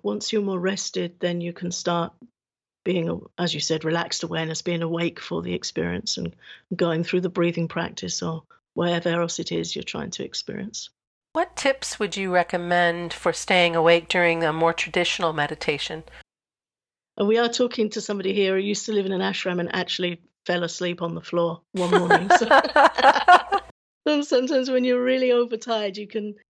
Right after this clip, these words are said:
Speaker 1: just conk out so quickly, just shut down so quickly. So I've learned a few tips over the years for staying awake if you want to be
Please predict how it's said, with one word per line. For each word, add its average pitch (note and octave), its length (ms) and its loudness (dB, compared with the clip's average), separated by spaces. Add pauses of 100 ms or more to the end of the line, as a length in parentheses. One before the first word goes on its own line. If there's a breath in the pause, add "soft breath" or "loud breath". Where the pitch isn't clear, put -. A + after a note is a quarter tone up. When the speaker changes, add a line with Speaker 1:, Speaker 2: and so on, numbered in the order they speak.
(160)
Speaker 1:
just - 380 -2
conk A#3 300 0
out G#3 260 0
so A#3 180 2
quickly, G3+ 480 -2
just F3+ 200 -6
shut - 200 -4
down F#3 200 -6
so F3 200 -8
quickly. F3 360 -4
So F#3+ 160 0
I've G3+ 120 0
learned C4 200 2
a A#3+ 60 -2
few A#3+ 180 0
tips - 360 -4
over F3+ 200 -4
the F3+ 80 -4
years F3 280 -2
for F3+ 80 -8
staying F#3 380 0
awake E3+ 340 -2
if F3+ 120 -12
you F#3 100 0
want G3 200 0
to G#3 80 -6
be F#3 280 0